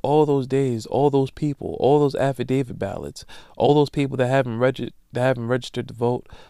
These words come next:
all those people that haven't changed their address. And, yo, here's something else, right? 'Cause I saw a, a multitude of you, uh, complaining about this, about your signature, or about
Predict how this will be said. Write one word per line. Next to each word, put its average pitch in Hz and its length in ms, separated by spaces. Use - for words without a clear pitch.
all 131 180
those 127 140
people 127 200
that 120 60
haven't 120 260
changed 127 280
their 117 160
address. 113 480
And, 147 80
yo, 147 100
here's 208 200
something 160 260
else, 104 260
right? 120 220
'Cause 131 300
I 135 140
saw 160 440
a, 123 320
a 135 80
multitude 131 500
of 104 100
you, 104 300
uh, 104 400
complaining 147 400
about 95 260
this, - 340
about 127 220
your 117 80
signature, 131 580
or 127 180
about 117 420